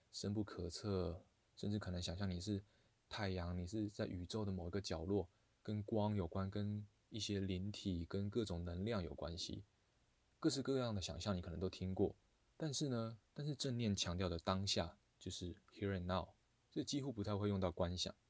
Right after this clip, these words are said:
而所谓的观想，就是想象那些不存在的事物，比较是 there and then，彼时彼刻的东西，或者是在我的脑袋里面创造出来的，或者是我们科学上检测不出来的。但是我们的脑袋里面其实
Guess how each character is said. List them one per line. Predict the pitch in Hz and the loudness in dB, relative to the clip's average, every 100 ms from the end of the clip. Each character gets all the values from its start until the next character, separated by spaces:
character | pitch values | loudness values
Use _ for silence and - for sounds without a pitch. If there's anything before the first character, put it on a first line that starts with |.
| _ | _
而 | 156 | -4
所 | - 120 | 0 0
谓 | |
的 | 135 | 0
观 | 127 135 147 | 0 -2 0
想， | 139 92 - - - | 0 -2 -4 -18 -14
就 | 135 | -6
是 | 139 | 0
想 | 104 87 | 0 0
象 | 104 120 | -2 -2
那 | 123 | -2
些 | 120 | -2
不 | 117 131 | -2 -2
存 | - 92 | -2 0
在 | 104 | 2
的 | 92 | 2
事 | 85 - 90 | 2 0 2
物， | 90 85 _ _ _ _ _ | 0 -2 _ _ _ _ _
比 | 104 | -2
较 | 117 117 | 0 0
是 | - 113 107 98 92 90 _ _ - | 0 0 2 2 0 -4 _ _ 0
there | 113 113 | 4 4
and | 95 | 6
then， | 107 95 87 - _ _ _ _ _ | 4 4 0 -10 _ _ _ _ _
彼 | 98 | 0
时 | 90 107 | 2 2
彼 | 107 73 | 0 -2
刻 | - 73 | 0 0
的 | |
东 | - 85 | 0 -6
西， | - - - | -8 -10 -4
或 | 170 | 0
者 | 104 | 2
是 | 123 | 2
在 | 131 | 2
我 | 107 87 | 4 4
的 | 87 | 2
脑 | 95 85 | 2 2
袋 | 98 | 2
里 | 90 | 2
面 | 90 87 | 0 -2
创 | - 113 | -2 -2
造 | 98 | 0
出 | 80 - | -2 -4
来 | 78 71 | -6 -6
的， | - _ _ _ _ _ _ _ | -10 _ _ _ _ _ _ _
或 | 95 | -6
者 | 85 | -4
是 | 98 | -2
我 | 90 | -2
们 | 85 82 85 85 87 98 - | -2 -4 -4 -6 -8 -12 -6
科 | 151 | -2
学 | 131 | -2
上 | 104 107 95 | 0 -2 0
检 | 95 | -2
测 | - 113 | -2 -2
不 | 101 | -2
出 | 92 - | -4 -6
来 | - - | -8 -10
的。 | - _ _ _ _ _ _ _ _ _ - | -18 _ _ _ _ _ _ _ _ _ -2
但 | 113 | -2
是 | 104 110 | 0 2
我 | 90 | 2
们 | 87 | 2
的 | |
脑 | 92 82 80 | 0 0 2
袋 | 98 | 2
里 | 85 | 4
面 | 92 85 | 0 0
其 | - 92 | 0 0
实 | 90 92 | 0 -2